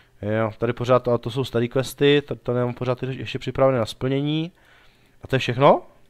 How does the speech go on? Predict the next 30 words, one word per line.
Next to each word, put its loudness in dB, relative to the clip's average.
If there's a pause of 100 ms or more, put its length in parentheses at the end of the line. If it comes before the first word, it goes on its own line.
(1400)
Jo, 10
říkal 4
jsem, -2
že -2
si -6
ještě -2
splníme 0
teda 4
aspoň -2
ten -4
basic -2 (140)
survival, -2 (320)
když -6
nám 2
tady 2
přibyl 0
qu-, -14
quest. -2
Greenstone, -2 (600)
a 4
wooden -4
crank. -4 (1300)
Tak, -4
ale -2
to 4
nevím, 6
jak 6
se 2
vyrábí. 8 (2750)
Grindstone. -2